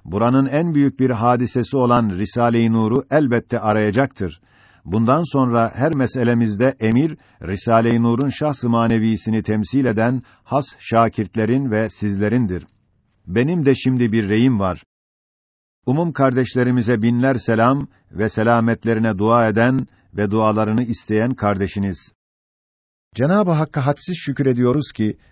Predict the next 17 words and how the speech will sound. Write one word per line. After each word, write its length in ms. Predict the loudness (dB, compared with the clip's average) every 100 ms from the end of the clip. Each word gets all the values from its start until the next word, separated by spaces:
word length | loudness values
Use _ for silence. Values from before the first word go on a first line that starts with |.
| _ _ -4
Medresetü 600 | -2 0 -2 -4 -4 -2
Zehra'nın 680 | 0 0 2 2 2 -2 -4 -2
erkanları, 680 | -2 0 0 0 0 -2 -4 _ _
hakiki 520 | -10 -4 -2 -2 -2 -2
bir 140 | -2
tesanüt 720 | -4 -2 0 0 -2 -6 -6
ve 100 | -4
sarsılmaz 680 | 0 2 0 0 -2 -2 -2
bir 140 | -2 -2
ittihat 520 | -4 -2 -2 -2 -2
kerametiyle, 840 | -2 2 2 2 0 0 0 -2 -4 _ _ -14
bütün 380 | -6 -4 -2 -2
müşkilata 760 | -2 -2 0 2 2 0 2
ve 100 | 2
manialara 640 | 2 2 2 2 2 2 0
galebe 480 | 0 2 4 4 2
edip, 260 | 0 -4